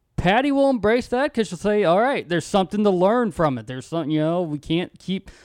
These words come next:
leaving all these runners on base. Eventually, that's going to cost us." And so, for a team that's four, for if you're forty-nine and one, what the heck can you work on? Something like that helps.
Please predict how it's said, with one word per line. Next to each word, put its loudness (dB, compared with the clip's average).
leaving 4
all 4
these -2
runners 2
on 2
base. -2
Eventually, 0
that's -2
going 0
to -8
cost -4
us." -12
And -6
so, 0
for 2
a 2
team 2
that's 0
four, 2
for -10
if -8
you're -4
forty-nine -2
and -2
one, 0
what -6
the -6
heck -2
can -4
you -2
work 0
on? 0
Something 0
like -4
that -4
helps. -16